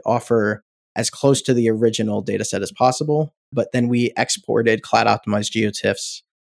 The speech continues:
for each of the bands in the, the C M I, the Cloud and Moisture Imagery product of goes. And it turns out that those rasters,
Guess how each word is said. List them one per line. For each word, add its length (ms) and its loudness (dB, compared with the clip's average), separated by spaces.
for 300 6
each 260 2
of 220 2
the 380 -2
bands 920 -2
in 260 0
the, 320 -2
the 80 0
C 220 0
M 100 2
I, 160 2
the 80 -2
Cloud 300 2
and 140 0
Moisture 640 -2
Imagery 720 -4
product 560 0
of 140 -2
goes. 500 4
And 180 6
it 80 2
turns 260 4
out 200 4
that 320 2
those 320 4
rasters, 920 2